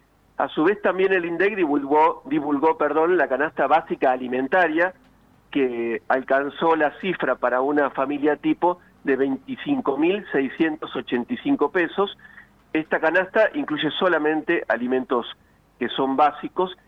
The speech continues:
y quienes no tengan un ingreso, eh, suficiente para alcanzar esta canasta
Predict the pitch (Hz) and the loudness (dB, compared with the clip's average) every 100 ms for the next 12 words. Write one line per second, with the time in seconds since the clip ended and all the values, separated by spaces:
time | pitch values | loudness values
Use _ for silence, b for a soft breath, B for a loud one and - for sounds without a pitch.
0 | - 135 147 139 120 147 202 220 220 196 | -8 -4 -2 -2 -2 -2 0 2 0 0
1 | 165 160 156 151 160 180 151 - 110 - | 0 0 0 0 0 0 -4 -6 -6 -6
2 | _ _ _ _ - 120 104 - - - | _ _ _ _ -4 -2 -2 -4 -12 -16
3 | - 135 - 277 - 208 180 - 123 123 | -12 -10 -6 -6 0 0 0 -4 -2 0
4 | 120 123 123 135 - 180 175 - 165 190 | 2 2 2 0 0 -2 0 -2 0 0
5 | 185 170 208 | 0 0 0